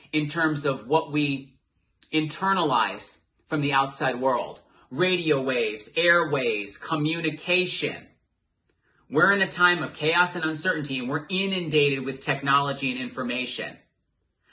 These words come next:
Some of it can be considered to be productive. Some of it can considered to be very confusing.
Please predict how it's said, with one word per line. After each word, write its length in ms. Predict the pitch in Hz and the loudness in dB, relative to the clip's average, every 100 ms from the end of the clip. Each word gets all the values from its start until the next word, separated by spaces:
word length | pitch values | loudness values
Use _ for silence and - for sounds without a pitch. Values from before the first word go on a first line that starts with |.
| - - | -20 -16
Some 360 | - 170 170 | 0 2 2
of 120 | 175 | 0
it 220 | 185 175 - | 0 -2 -4
can 160 | 151 | -2
be 160 | 151 151 | -2 -2
considered 580 | 151 147 - 160 151 151 | -4 -4 -2 0 0 -2
to 60 | |
be 140 | 139 139 | -6 -6
productive. 640 | 135 139 160 - 214 214 - _ | -2 0 0 2 0 0 -12 _
Some 260 | - 147 147 | -2 0 0
of 100 | 147 | 0
it 160 | 147 | -2
can 160 | 151 143 | -4 -6
considered 400 | 151 143 156 143 | -6 -4 -2 -4
to 60 | 139 | -4
be 140 | 139 | -4
very 240 | 139 135 131 | -2 -2 -4
confusing. 680 | 123 - 185 175 117 - | -10 -6 -4 -4 -6 -12